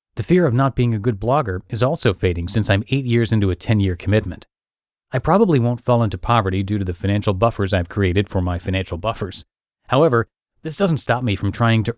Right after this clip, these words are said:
earn more since my fear of poverty is so deep-rooted. My greatest fear now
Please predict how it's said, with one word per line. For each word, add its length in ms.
earn 220
more 380
since 280
my 160
fear 240
of 120
poverty 420
is 80
so 180
deep-rooted. 600
My 100
greatest 360
fear 280
now 420